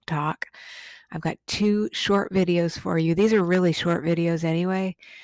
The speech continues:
Um, and then we're gonna take a break, a commercial break. And when we come back,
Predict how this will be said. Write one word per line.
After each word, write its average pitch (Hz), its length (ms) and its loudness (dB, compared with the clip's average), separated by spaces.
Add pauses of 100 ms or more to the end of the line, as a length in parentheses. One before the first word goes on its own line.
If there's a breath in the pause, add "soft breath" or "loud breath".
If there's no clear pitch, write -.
(540 loud breath)
Um, 170 440 -6
and 170 160 -6
then 170 140 -4
we're 170 80 -4
gonna 165 200 -4
take 170 280 -4
a 175 60 -2
break, 170 480 -2
a 147 60 -8
commercial 165 500 -4
break. 165 320 -2
And 156 120 -6
when 160 100 -2
we 160 100 -4
come 156 200 -4
back, 151 220 0